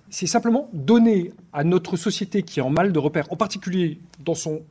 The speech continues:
ancrage spatio-temporel, la possibilité de, de vivre des temps collectifs qui permettent de catalyser nos émotions ensemble. Ce qui est le rôle de la procession, euh, autrefois. Voilà. Et ça, c'est, je pense qu'il y a quelque chose de cet ordre-là qui est, qui est extrêmement passionnant.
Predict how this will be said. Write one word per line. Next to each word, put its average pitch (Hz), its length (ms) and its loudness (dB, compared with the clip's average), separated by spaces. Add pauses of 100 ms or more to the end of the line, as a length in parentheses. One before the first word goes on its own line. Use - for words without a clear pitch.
(200)
ancrage 175 640 -4
spatio-temporel, 156 720 -4 (280)
la 151 100 2
possibilité 196 520 0
de, 175 220 0
de 139 100 -4
vivre 185 220 2
des 160 100 0
temps 156 160 -4
collectifs 165 600 -4 (680)
qui - 80 -8
permettent 175 340 2
de 143 140 -4
catalyser 170 460 -2
nos 170 100 -2
émotions 147 380 -6
ensemble. 123 300 -10 (200)
Ce - 80 -18
qui - 80 -2
est 147 40 0
le 151 60 2
rôle 180 220 4
de 170 60 2
la - 20 -4
procession, 131 680 -6
euh, 107 120 -10 (720)
autrefois. 254 580 -4
Voilà. 123 220 -8
Et 139 40 -6
ça, 269 140 0
c'est, 359 160 2
je 139 120 -2
pense 320 200 0
qu'il - 60 -2
y 262 40 2
a - 40 2
quelque - 120 -4
chose 277 120 2
de 214 80 2
cet - 340 -2
ordre-là 190 320 0
qui 165 120 -4
est, 139 40 -6
qui - 160 -12
est 165 140 -6
extrêmement 190 500 -6
passionnant. 147 320 -10